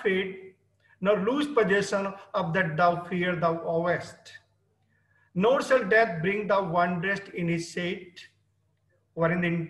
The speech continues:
eternal light to time thou growest. So long as man can breathe or eyes can see, so long live this,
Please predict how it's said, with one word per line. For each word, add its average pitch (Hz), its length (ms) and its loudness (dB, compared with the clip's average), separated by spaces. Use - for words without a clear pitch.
eternal 220 300 2
light 175 540 0
to 165 80 -8
time 170 320 2
thou 156 160 4
growest. 156 760 -2
So - 160 -2
long 240 260 4
as 233 160 6
man 214 400 0
can 233 240 2
breathe 226 320 0
or 226 80 6
eyes 226 280 4
can 247 140 -2
see, - 520 -10
so - 180 -6
long 180 480 -2
live 147 180 -6
this, 175 340 -6